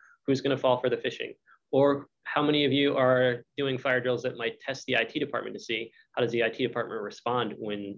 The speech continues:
you know, someone is effectively compromised? How does the I T department audit their logs and see, you know, would they detect an attack in their environment? Um, pen testing is not, uh, necessarily a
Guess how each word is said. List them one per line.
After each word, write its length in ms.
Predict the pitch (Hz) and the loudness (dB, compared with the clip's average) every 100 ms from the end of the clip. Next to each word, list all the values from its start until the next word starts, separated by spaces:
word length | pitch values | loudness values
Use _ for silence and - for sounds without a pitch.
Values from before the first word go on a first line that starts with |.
| - | -10
you 80 | 104 | -4
know, 140 | 98 | -2
someone 360 | 95 110 104 104 | -2 -2 0 0
is 220 | 107 104 | 0 -2
effectively 400 | 98 104 92 92 | -2 -2 -2 -4
compromised? 560 | - 95 - - - _ - - _ - | -4 -8 -8 -10 -12 _ -20 -20 _ 0
How 100 | 135 | 2
does 160 | 127 | 4
the 140 | 127 117 | 4 4
I 80 | |
T 120 | 113 120 | 2 -2
department 400 | 120 117 113 110 | 0 0 0 -2
audit 300 | 107 113 101 | -2 -2 -2
their 160 | 113 104 | -2 -2
logs 420 | 104 113 107 - | 0 0 -2 -8
and 140 | 107 98 | -14 -8
see, 280 | 113 107 104 | -4 -2 -2
you 80 | 104 | -2
know, 100 | 98 | 2
would 240 | 117 120 | 2 4
they 140 | 117 | 2
detect 400 | 117 - 113 - | 2 -2 -6 -6
an 80 | 110 | -6
attack 260 | 101 107 104 | -2 -2 -2
in 80 | 107 | -4
their 140 | 101 | -6
environment? 400 | 104 107 110 - - _ _ _ _ | -4 -2 -4 -8 -18 _ _ _ _
Um, 240 | 113 110 - | -6 -6 -6
pen 160 | - 139 | -2 0
testing 440 | 143 120 131 123 | 0 2 2 2
is 200 | 123 107 | 0 0
not, 280 | 113 110 104 - - _ _ | 0 0 -2 -8 -20 _ _
uh, 220 | 104 104 - 120 | -10 -8 -8 -8
necessarily 800 | 120 123 127 120 117 110 107 - | -6 0 4 6 6 4 0 -2
a 160 | 107 | -2